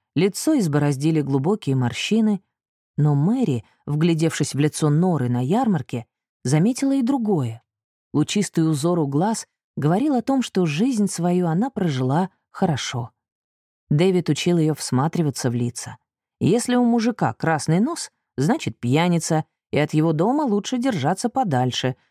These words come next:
потому что денежки он спустит на выпивку, а на еду для домочадцев мало что останется. Бабы с поджатыми губами,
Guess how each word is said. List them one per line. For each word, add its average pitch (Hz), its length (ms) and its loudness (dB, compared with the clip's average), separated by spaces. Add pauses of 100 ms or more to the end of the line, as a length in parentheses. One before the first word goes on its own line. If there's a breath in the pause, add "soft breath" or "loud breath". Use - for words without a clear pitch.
(140)
потому 131 260 0
что - 180 -2
денежки 285 520 -2
он 202 120 2
спустит 233 520 -2
на 139 140 2
выпивку, 131 580 -4 (240)
а 139 120 2
на 147 200 2
еду 185 220 0
для 262 160 0
домочадцев 208 760 -2
мало 120 300 0
что 131 200 -2
останется. 117 640 -2 (720)
Бабы 170 340 2
с - 80 -8
поджатыми 156 540 0
губами, 139 560 0